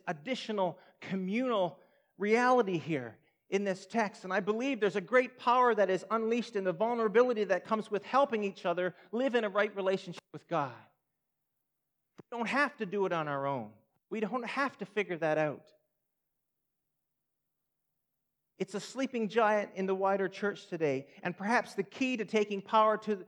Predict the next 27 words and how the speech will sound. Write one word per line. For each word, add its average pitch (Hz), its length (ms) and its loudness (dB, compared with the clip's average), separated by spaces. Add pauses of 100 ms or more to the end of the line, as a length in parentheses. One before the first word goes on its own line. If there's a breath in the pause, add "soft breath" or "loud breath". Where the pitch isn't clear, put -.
(140 loud breath)
taking 220 240 0
prayer, 226 240 2
rather, 208 240 4
to 220 180 -4
the 208 80 2
next 208 380 -2
level. 165 300 2 (3500)
Being 208 320 -4
vulnerable 190 580 -2
with 165 220 -2
each 165 220 -6
other, 143 180 -2
not 165 260 0
an 170 120 -2
easy 165 240 -2
thing 160 220 -8
to 156 140 -10
do. 135 260 -6 (720)
But 160 160 -8
when 202 240 -2
we, 170 320 -6 (1200)
when 190 160 -6
we 185 80 -6
connect 190 540 -6
with 156 120 -10
each 143 220 -12
other, 110 240 -8